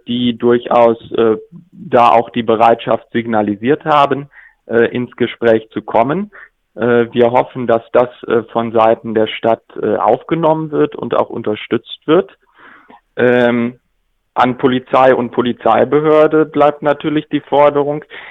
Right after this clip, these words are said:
in solchen Situationen differenziert, äh, vorzugehen, keine generellen, äh,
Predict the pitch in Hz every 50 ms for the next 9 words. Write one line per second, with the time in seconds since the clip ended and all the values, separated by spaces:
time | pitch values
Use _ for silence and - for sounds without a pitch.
0 | - - - - 135 135 127 135 139 139 - - 147 131 135 135 131 - 135 131
1 | 127 127 127 - - 127 127 127 127 123 117 131 127 - 139 123 127 127 127 127
2 | - - 170 170 165 165 - - _ _ _ _ _ _ _ _ _ _ - 117
3 | 117 110 110 - - 120 123 120 120 - - 127 123 - 131 127 131 135 147 143
4 | - - 135 131 127 131 135 135 127 117 113 127 135 147 160 151 135 127 127 120
5 | 120 120 117 113 117 117 - _ _ _ _ _ _ _ _ _ - 120 117 113
6 | 117 117 113 110 110 107